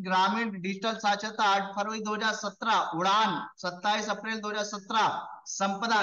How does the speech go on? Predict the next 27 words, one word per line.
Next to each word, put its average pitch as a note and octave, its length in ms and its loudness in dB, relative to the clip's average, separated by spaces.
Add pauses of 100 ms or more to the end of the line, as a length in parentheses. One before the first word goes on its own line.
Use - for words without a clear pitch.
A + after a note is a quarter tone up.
(120)
कृषि A3+ 260 -2
प्रसंस्करण G3 560 -4
उद्योग G#3+ 340 -4
पर A3+ 120 -2
केंद्रित, G#3+ 520 -2
तीन G#3 220 -2
मई A3 120 -2
दो G#3 140 -2
हज़ार G#3+ 160 0
सत्रह, G#3 400 0 (600)
प्रधानमंत्री G#3+ 760 0
वय G#3+ 280 2
वंदना G3+ 440 2
योजना, G#3+ 360 0
चार G3 360 2
मई A3 80 -2
दो G#3 100 -4
हज़ार A3 200 -2
सत्रह, G#3 540 0
मातृत्व F#3 440 -4
लाभ G#3 320 2
कार्यक्रम, G#3+ 460 -2
सत्रह F3 360 -2
मई G#3+ 160 -2
दो G3+ 100 -4
हज़ार G#3+ 180 -2
सत्रह, G#3+ 520 0